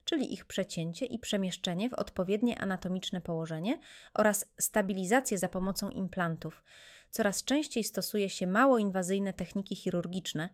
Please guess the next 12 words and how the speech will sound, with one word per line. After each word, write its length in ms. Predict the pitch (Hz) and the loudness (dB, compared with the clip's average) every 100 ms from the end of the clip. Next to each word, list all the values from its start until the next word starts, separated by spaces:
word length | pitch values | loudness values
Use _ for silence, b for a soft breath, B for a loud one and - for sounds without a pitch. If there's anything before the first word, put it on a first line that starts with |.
| b b b | b b b
w 80 | - | -6
których 300 | - 196 - | 0 0 2
poprzez 360 | 196 - 190 | 0 0 0
niewielkie 440 | 190 185 277 294 240 | 0 4 4 4 2
nacięcie 420 | 202 226 226 175 | 2 0 -2 -4
skóry 340 | - 170 214 | -4 0 0
wprowadza 500 | 226 - 185 214 233 | 0 0 4 4 2
się 160 | 220 - | -2 -4
implant 480 | 180 170 190 220 208 | -4 -2 0 0 2
do 120 | 185 | 0
zatoki 360 | 175 175 165 | 0 -4 -8
stępu. 500 | - - 143 147 151 | -8 -6 -6 -6 -10